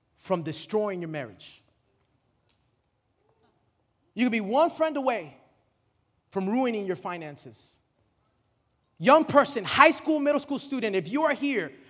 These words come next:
you can be one friend away of not accomplishing the goals that you have for school, of graduating with a college degree, going for your master's, because your friends, the people that you put around you, have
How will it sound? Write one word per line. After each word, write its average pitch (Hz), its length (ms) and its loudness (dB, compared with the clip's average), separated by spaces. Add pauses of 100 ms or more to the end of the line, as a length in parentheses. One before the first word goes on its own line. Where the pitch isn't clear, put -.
(100)
you 254 140 4
can 269 100 0
be 226 120 -2
one 269 340 2
friend 302 280 2
away 240 300 2
of 208 240 -2
not 233 280 2
accomplishing 285 640 -2
the 269 80 -8
goals 208 540 0 (500)
that 202 80 -8
you 220 120 -4
have 196 440 -2 (200)
for - 80 -10
school, 247 560 -2 (600)
of 123 140 -18
graduating 202 540 4
with 185 100 -6
a 180 80 -6
college 202 380 -6
degree, 165 300 -8
going 190 260 -6
for 208 100 -12
your 190 100 -4
master's, 185 680 -12 (800)
because 151 240 -2
your 202 100 4
friends, 214 380 -4
the 196 60 -4
people 208 260 -6
that 190 80 -2
you 190 100 -8
put 226 300 -8
around 196 760 -4
you, 180 280 -12 (320)
have 208 640 -6